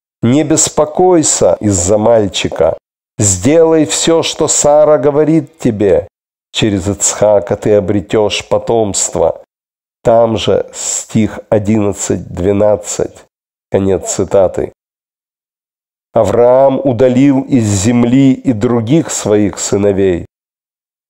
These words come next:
Цитата. «Авраам отдал все, что у него было, Ицхаку.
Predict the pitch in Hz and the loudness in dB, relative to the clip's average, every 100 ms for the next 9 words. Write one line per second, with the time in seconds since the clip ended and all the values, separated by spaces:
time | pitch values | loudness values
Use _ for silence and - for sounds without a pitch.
0 | - - 117 127 110 - 82 - - _ | -12 -4 -2 2 2 2 -2 -2 -8 _
1 | _ _ _ - 104 110 113 117 127 127 | _ _ _ -2 0 2 4 4 4 4
2 | 127 120 101 87 117 123 123 110 - 131 | 4 2 -2 0 4 4 2 -2 -4 0
3 | 131 123 - 135 127 127 123 123 104 110 | 0 -2 -4 -2 0 0 0 -2 -2 0
4 | 135 127 123 - 110 - - - 110 101 | 0 2 0 0 -6 -6 -6 0 2 2
5 | - - | 0 -8